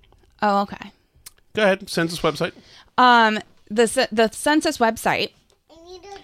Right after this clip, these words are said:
Speaker 1: What percent of kids, roughly,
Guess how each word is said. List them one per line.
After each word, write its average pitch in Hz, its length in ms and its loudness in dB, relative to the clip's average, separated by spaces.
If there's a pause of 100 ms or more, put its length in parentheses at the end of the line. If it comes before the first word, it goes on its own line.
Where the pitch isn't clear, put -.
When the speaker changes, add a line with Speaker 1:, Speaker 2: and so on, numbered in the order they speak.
(420)
Speaker 1:
What 240 440 4 (220)
percent 269 440 0
of 226 100 -2
kids, 190 300 0
roughly, 190 560 0